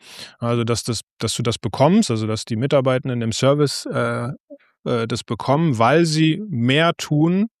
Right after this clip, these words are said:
und den Gast willkommender heißen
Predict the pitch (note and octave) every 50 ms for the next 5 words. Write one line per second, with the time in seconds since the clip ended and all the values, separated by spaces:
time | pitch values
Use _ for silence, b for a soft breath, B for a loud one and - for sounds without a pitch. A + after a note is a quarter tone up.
0 | _ _ _ _ _ _ A#2+ A#2+ G#2 B2 A#2+ A#2+ - B2 D3 - - - - B2+
1 | C3 B2+ - - D3 D3+ E3 E3+ D#3+ D3+ D3 C#3 B2 B2 C3 C#3 C3+ - - D#3+
2 | E3 F3+ F#3+